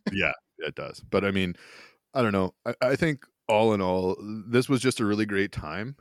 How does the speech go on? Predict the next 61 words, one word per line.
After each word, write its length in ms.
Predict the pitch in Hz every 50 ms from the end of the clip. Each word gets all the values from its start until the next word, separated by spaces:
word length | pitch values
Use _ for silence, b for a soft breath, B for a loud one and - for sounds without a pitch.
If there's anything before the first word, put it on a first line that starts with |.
| -
And 200 | - 104 101 104
while 280 | 104 104 101 101 101 101
it 120 | 101 95
may 140 | 104 101 98
not 180 | 95 98 98 101
have 80 | 95
been 140 | 90 98 92
the 80 | 92 90
choice 280 | - - 92 92 92 -
that 120 | - 92 92
I 40 |
would 120 | 90 92 92
have 120 | 92 78
wanted 500 | 85 82 80 80 85 - 104 98 107 107
from, 400 | - - 90 90 90 90 87 87 78
like, 180 | 87 87 -
the 80 | - 92
four 220 | - - 90 90
on 60 | 90
the 60 | 87 85
list, 200 | 87 104 - 165
not 140 | 185 285
that 140 | - - 104
any, 160 | 95 95 95
I 40 | 85
mean, 140 | 85 90 90
like, 160 | 92 98 -
I 60 | 104
loved 260 | 98 104 107 104 87 -
all 220 | - 90 87 87
those 200 | 90 87 82 73
movies. 320 | 82 82 80 78 80 82 - B B B B
I 40 | 113
think 160 | - 226 98
Road 180 | 104 101 110 131
Trip 180 | - 113 98
might 120 | 95 92 90
have 60 | 87 85
been 80 | 87
interesting 400 | 87 87 80 90 85 - 82 78
too, 200 | - - 92 92
just 180 | 82 80 82 -
because 180 | 90 82 90 85
I 80 | 80
haven't 260 | 78 87 85 85 -
seen 240 | - - 87 82 92 98
that 180 | 101 120 151 -
in 280 | 92 90 87 82 78 - _ _ _ -
a 80 | 80 78
really 300 | 78 82 92 98 107 104
long 280 | 92 82 76 76 78
time. 400 | 78 - 82 87 82 76 71 - _ b b b b b b _ _ - _ -
And 200 | 98 101 101 -
Pick 160 | - 120 104
of 120 | 104 82
Destiny, 440 | - 92 85 - - 87 82 82 80 -
I 60 | 87
just 200 | 80 85 - -
love 200 | 80 73 73 -
Tenacious 440 | - 82 78 76 73 - - 76 -
D. 260 | - 78 76 76